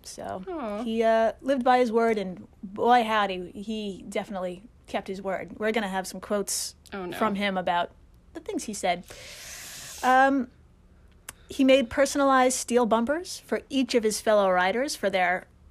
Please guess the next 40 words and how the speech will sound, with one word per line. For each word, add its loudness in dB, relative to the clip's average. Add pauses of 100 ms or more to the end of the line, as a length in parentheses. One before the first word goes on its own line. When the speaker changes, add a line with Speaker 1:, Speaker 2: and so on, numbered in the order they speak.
(140)
Speaker 1:
uh, -2
smo-, -4
snowmobiles. -4
So 0
Speaker 2:
Oh, -4
Speaker 1:
that's 2
Speaker 2:
that's -10
really -2
cute. -4
Speaker 1:
very 6
cute. -6
So -8
he -10
took -12
his -14
time, 2
he -2
had -2
attention, 0
he -4
was -8
creative, 0 (440)
uh, 8
and 2
maybe 0
a 0
little 0
bit -4
obsessed -4
about -4
creating 4
things. -4 (340)
Uh, 2 (100)
on 0
the 0
face -2
of -6
it, -4 (300)
nice -4
guy. -8